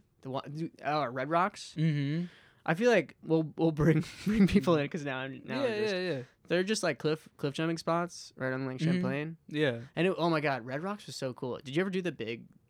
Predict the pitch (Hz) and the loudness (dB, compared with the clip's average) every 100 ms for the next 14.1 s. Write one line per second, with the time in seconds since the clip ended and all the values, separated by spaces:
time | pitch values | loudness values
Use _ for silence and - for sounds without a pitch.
0 | - 156 123 131 143 - 175 - 139 143 | -16 -10 -8 -4 -6 -6 -12 -2 4 4
1 | 123 - _ _ - 151 127 147 151 151 | 2 -6 _ _ -2 0 0 0 -2 -2
2 | 202 269 - _ _ _ _ _ _ _ | -2 -6 -8 _ _ _ _ _ _ _
3 | _ - - 156 135 139 131 - 69 - | _ -20 -6 -4 -4 -6 -8 -10 -16 -18
4 | _ _ - - 139 170 156 - 139 - | _ _ -20 -10 -4 0 0 0 -2 -2
5 | 123 - - - _ - - 123 113 - | -8 -12 -16 -16 _ -20 -10 -8 -8 -10
6 | 123 113 110 110 117 110 127 131 120 113 | -14 -14 -14 -14 -16 -16 -8 -2 -2 -4
7 | 110 139 147 156 156 143 135 151 151 135 | -4 2 2 2 4 6 6 4 2 0
8 | 151 151 151 131 120 120 117 - 120 120 | 2 2 0 0 0 -2 -4 -6 -8 -8
9 | 117 127 185 214 214 214 - 143 175 190 | -10 -4 0 2 2 0 -4 -6 -4 -2
10 | 185 170 165 131 107 117 131 131 - - | -2 -2 -2 -6 -8 -12 -10 -10 -12 -16
11 | - 131 143 135 123 117 113 123 147 180 | -10 0 2 4 4 2 0 0 2 2
12 | 131 123 117 147 151 180 156 143 143 156 | -2 -6 -4 -4 -2 -4 -4 -4 -4 -6
13 | - 123 123 120 117 120 120 117 120 120 | -6 -6 -6 -6 -4 -4 -4 -4 -4 -6